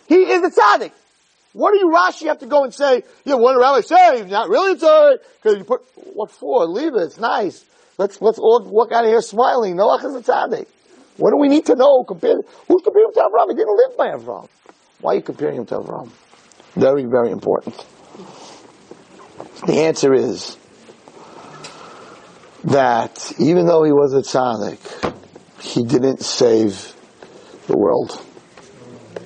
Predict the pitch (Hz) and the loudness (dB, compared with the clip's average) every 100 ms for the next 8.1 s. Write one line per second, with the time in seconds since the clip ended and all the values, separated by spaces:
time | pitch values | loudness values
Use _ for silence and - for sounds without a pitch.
0 | - - 120 117 113 123 110 - - - | -20 -20 -20 -20 -20 -20 -20 -20 -20 -20
1 | - - - 110 107 101 - - _ _ | -20 -14 -6 -2 0 -2 -4 -12 _ _
2 | - - 101 107 156 123 - _ _ _ | -8 -4 0 2 0 0 -6 _ _ _
3 | _ _ - - - 120 107 120 123 113 | _ _ -20 -20 -6 -4 -2 0 0 -4
4 | 101 - _ _ - 110 - 98 101 - | -8 -16 _ _ -6 -6 -4 -8 -8 -10
5 | - - - 87 110 135 139 123 107 101 | -14 -20 -12 -4 -2 0 0 0 0 -2
6 | - - - - _ - 135 160 - 151 | -10 -20 -20 -20 _ -2 2 2 0 -2
7 | 151 127 - 110 101 - 147 113 - - | -2 -4 -10 -10 -6 -2 0 0 -6 -20